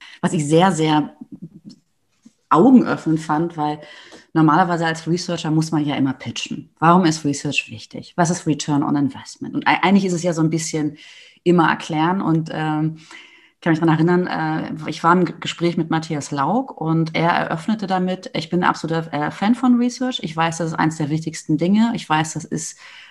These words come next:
wahrscheinlich der Gamechanger für unseren Erfolg. Du musst hier nicht pitchen. Und ich dachte, wow, <laughs> okay. Also da war ich, sag ich mal, erstmal sprachlos. Und es hat sich auch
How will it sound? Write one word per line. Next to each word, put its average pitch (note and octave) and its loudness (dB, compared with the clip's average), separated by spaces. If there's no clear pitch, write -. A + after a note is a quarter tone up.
wahrscheinlich D#3+ 0
der E3 0
Gamechanger E3 0
für D#3+ -8
unseren D3 0
Erfolg. E3 -2
Du D#3+ 2
musst D#3 4
hier D3 4
nicht C3+ 0
pitchen. - -8
Und - -4
ich - -8
dachte, F3 -6
wow, B3+ 2
<laughs> - -4
okay. A3+ 0
Also E3 2
da E3 2
war F3+ 0
ich, F3 -6
sag D#3 4
ich D#3+ 4
mal, F3 0
erstmal D#3 0
sprachlos. B2 -4
Und D3 4
es D3 0
hat E3 2
sich D#3+ 0
auch D#3 2